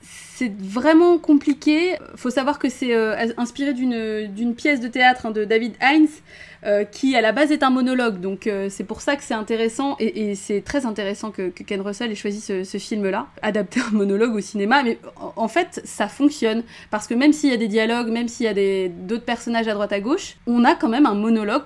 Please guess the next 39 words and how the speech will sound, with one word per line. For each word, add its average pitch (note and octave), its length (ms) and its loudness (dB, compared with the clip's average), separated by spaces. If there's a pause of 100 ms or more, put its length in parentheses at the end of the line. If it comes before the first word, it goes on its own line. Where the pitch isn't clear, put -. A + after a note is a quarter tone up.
quoi, G#3 140 -2
tout A#3+ 180 -4
du A3+ 140 2
long A3 220 0
de, G#3 140 -4
de, G3 180 -4
de F#3+ 160 -6
cette G3 220 -6
femme D#4 360 4
qu'on G3+ 220 -6
suit, D4+ 560 0
qui, G3+ 200 -10
qui - 180 -10
nous G3 200 -4
explique, D4 380 0
il D4 40 2
y A#3+ 40 0
a - 20 0
des F#3 80 -2
flashbacks, A3 720 -2 (340)
euh, F#3+ 220 0
il G3 80 -6
y G#3 80 0
a, G3 60 4
il F#3+ 100 -4
y G3+ 40 0
a G3 60 0
des, G3 160 -4
des F#3+ 320 -6
espèces G#3 360 0
de, F#3+ 160 -4
de F#3 120 -6
petits F#3+ 240 -12
caméos G#3+ 400 -2
de A#3 60 -6
certains G#3+ 320 -8
clients B3 560 -2
qui, G#3 300 -6
euh, F#3 140 -2